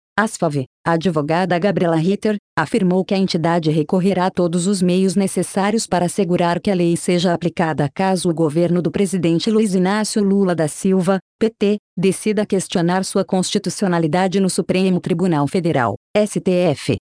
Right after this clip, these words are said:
Em entrevista ao Metrópolis, Ritter disse que a associação pretende atuar para demonstrar que as penas impostas pelo S T F são, segundo ela,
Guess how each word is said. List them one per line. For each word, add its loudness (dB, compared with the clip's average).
Em 4
entrevista 0
ao 2
Metrópolis, -2
Ritter 0
disse -2
que -2
a 0
associação -2
pretende 0
atuar 0
para 0
demonstrar 0
que -2
as -2
penas 0
impostas 0
pelo 0
S -2
T -2
F 0
são, -2
segundo 0
ela, 0